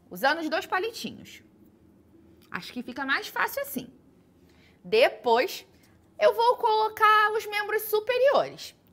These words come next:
que eles estão assim, bem pro alto, como se ele estivesse pulando. Eu vou deixar a parte mais complicada por último. Agora, eu vou fazer os membros inferiores. Ih, tá um pouquinho difícil, mas eu vou tentar aqui, ó.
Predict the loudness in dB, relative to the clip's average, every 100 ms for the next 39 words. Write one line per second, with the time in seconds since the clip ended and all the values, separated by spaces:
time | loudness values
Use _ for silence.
0 | -8 -6 -6 -8 -8 -2 2 0 -2 -12
1 | -12 -2 0 0 -2 -2 -2 -4 -10 -10
2 | -12 -6 -2 -2 -2 -2 2 2 0 -10
3 | -20 _ _ _ _ _ _ _ _ _
4 | _ _ _ -10 -8 -6 -6 4 4 4
5 | 2 2 -4 -2 0 -2 -4 -10 -10 -10
6 | -12 0 4 4 2 -6 -8 -20 _ _
7 | _ _ _ _ _ -4 -2 -2 -6 -10
8 | -18 -20 -20 _ _ -20 -20 _ _ 4
9 | 4 8 8 8 6 0 -10 _ -4 -4
10 | 0 -2 0 -2 -2 -4 -4 -4 -6 -6
11 | -8 -8 -8 -10 -4 -2 0 2 4 4
12 | 0 -8 -12 -16 _ _ _ -20 -14 -10
13 | -10 -6 -6 -6 -12 -12 -12 -8 -10 -10
14 | -16 -12 -8 -4 -4 -2 -4 -4 -2 0
15 | 0 -4 -10 -4 -4